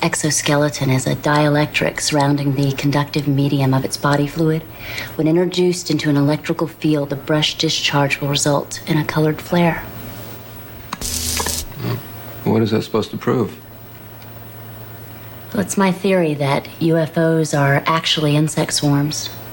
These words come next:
Speaker 1: I don't know if you know anything about U F Os, but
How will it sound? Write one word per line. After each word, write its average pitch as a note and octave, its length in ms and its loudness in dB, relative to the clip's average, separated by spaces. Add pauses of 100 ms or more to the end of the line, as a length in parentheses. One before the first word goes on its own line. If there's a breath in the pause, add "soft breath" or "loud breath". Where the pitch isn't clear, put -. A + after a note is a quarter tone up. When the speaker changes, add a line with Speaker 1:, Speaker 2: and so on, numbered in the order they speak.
(1400 loud breath)
Speaker 1:
I F#3+ 60 2
don't G#3+ 100 4
know G#3 40 6
if F#3 140 2
you E3+ 60 6
know D#3+ 100 6
anything D#3 240 2
about C#3 300 2
U D3 120 -2
F C#3 220 -2
Os, D#3 340 2
but - 280 0